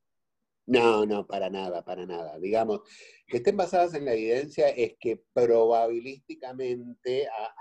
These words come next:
ante una determinada población de, ante un determinado tipo de paciente, con determinado tipo de problemática o motivo de consulta,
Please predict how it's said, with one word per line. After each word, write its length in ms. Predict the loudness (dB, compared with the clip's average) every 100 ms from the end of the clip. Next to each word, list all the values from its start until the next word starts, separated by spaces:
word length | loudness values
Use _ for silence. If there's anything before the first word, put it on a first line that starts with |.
| -16
ante 220 | -10 -6
una 260 | -4 -2 -2
determinada 640 | -2 -4 -8 -4 -4 -2
población 720 | -2 -2 -2 -4 -2 -4 -2
de, 280 | 2 2 0 _ _ -12
ante 200 | -10 -4
un 80 | 2
determinado 600 | 2 2 -2 0 -2 -2
tipo 260 | -4 -2 0
de 80 | 0
paciente, 680 | -4 -2 0 0 -2 -8
con 500 | -2 2 2 0 -4
determinado 760 | -8 -6 -6 -4 0 0 2 -2
tipo 380 | -4 0 4 4
de 80 | 4
problemática 840 | 2 0 0 0 0 0 -4 -10
o 40 |
motivo 380 | -10 -12 2 6
de 140 | 6 4
consulta, 1000 | -4 -6 -4 -2 -2 -4 2 4 4